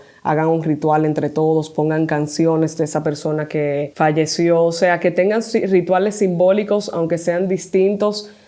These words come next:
de los que estábamos acostumbrados, porque es que es demasiado importante para el cierre, es como lo que da paso al inicio del proceso de duelo y a esa nueva adaptación a la vida sin esa persona,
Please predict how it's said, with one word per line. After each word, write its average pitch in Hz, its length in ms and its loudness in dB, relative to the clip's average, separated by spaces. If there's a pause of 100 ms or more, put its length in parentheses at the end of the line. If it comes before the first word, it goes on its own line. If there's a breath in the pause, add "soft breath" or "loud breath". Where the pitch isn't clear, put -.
(180 loud breath)
de 175 140 4
los 165 220 2
que 165 220 2
estábamos 165 540 0
acostumbrados, 170 1080 0 (280 soft breath)
porque 185 400 4
es 190 160 -2
que 226 100 2
es 220 160 -2
demasiado 202 520 2
importante 196 640 2
para 156 220 0
el 151 100 0
cierre, 151 720 -2
es 160 80 -6
como 180 520 0 (280 loud breath)
lo 175 220 4
que 175 720 2
da 214 500 2
paso 233 680 2
al 180 320 4
inicio 185 680 2
del 170 200 2
proceso 180 540 0
de 208 100 2
duelo 180 640 2 (300 loud breath)
y 170 160 2
a 165 280 6
esa 180 260 0
nueva 208 320 4
adaptación 180 1000 2
a 156 260 2
la 156 200 2
vida 190 420 2
sin 170 300 0
esa 208 280 -2
persona, 160 720 0